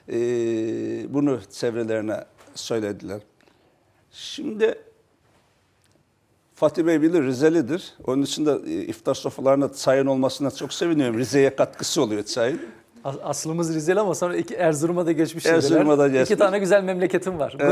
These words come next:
Speaker 1: Evet.
Speaker 2: duyuyorum. <laughs>
Speaker 1: Şimdi o zamanlarda biz hem çocuğuz, hem çay topluyoruz, hem de akşam üzeri de iftara, e, iki saat falan kala çay sepetini sırtımıza alıyoruz.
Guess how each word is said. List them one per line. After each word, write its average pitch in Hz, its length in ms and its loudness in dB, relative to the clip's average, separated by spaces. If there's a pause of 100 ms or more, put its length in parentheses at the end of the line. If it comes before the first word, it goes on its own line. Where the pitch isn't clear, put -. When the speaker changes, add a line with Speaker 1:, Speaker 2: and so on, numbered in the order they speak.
(120)
Speaker 1:
Evet. - 100 2
Speaker 2:
duyuyorum. 147 360 0 (380)
<laughs> - 360 -20
Speaker 1:
Şimdi - 680 -6 (160)
o 156 120 -2
zamanlarda 185 760 -4
biz 170 320 -2 (480)
hem 160 240 2
çocuğuz, 180 680 -2 (640)
hem 156 180 0
çay 175 300 2
topluyoruz, 175 680 0 (280)
hem 165 280 0
de 220 160 4 (180)
akşam 180 360 2
üzeri 156 320 4
de 143 120 4
iftara, 165 600 4 (220)
e, 113 140 -4
iki 123 240 -10
saat 156 320 4
falan 151 200 4
kala 170 280 2
çay 170 200 0
sepetini 143 500 -2
sırtımıza 170 540 -2
alıyoruz. 175 380 -2